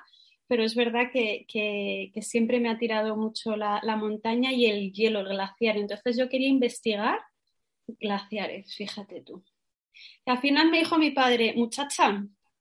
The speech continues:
que es que de geóloga que te vas a morir de hambre, que, que te hagas fisio". Dije, "Bueno, pues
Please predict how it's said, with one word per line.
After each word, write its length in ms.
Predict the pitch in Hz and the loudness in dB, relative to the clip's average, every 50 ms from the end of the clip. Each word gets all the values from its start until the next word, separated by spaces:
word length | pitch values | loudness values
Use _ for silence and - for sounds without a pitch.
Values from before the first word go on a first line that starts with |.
| _ _ - | _ _ -6
que 80 | 247 | -6
es 80 | 240 - | -4 0
que 200 | - 302 277 269 | 2 2 4 6
de 200 | 269 262 254 254 | 6 6 4 2
geóloga 720 | 254 - - 247 254 254 269 277 277 277 285 294 302 311 | 0 0 0 2 2 4 4 4 4 4 4 4 2 2
que 100 | 302 262 | 0 -2
te 100 | 262 226 | -2 0
vas 140 | 226 226 - 311 | 0 0 4 4
a 40 | |
morir 340 | 294 269 277 277 277 262 240 | 6 6 6 6 4 4 4
de 80 | 214 214 | 4 4
hambre, 500 | 226 277 302 302 311 302 254 202 202 - | 4 4 4 4 4 4 2 0 0 -2
que, 960 | - 233 220 214 220 220 220 220 214 214 214 214 208 202 196 196 202 214 - - _ - - - - - - - _ _ _ _ | -2 0 0 2 2 0 0 2 2 0 0 0 0 0 -2 -2 -4 -6 -10 -14 _ -20 -20 -20 -20 -20 -20 -20 _ _ _ _
que 100 | - 233 | -2 0
te 80 | 233 247 | 0 2
hagas 280 | 254 277 294 302 294 - | 4 4 4 4 4 2
fisio". 640 | 302 311 330 330 - 359 269 220 202 185 - - _ _ _ _ _ | 2 2 2 2 0 0 2 2 2 0 -2 -6 _ _ _ _ _
Dije, 300 | 254 226 - - - 214 | -20 -20 -14 -10 -10 -8
"Bueno, 320 | 220 226 269 302 311 311 269 | -6 -4 -2 -2 0 -2 -2
pues 380 | 262 240 - - - - - | -4 -6 -8 -8 -12 -14 -16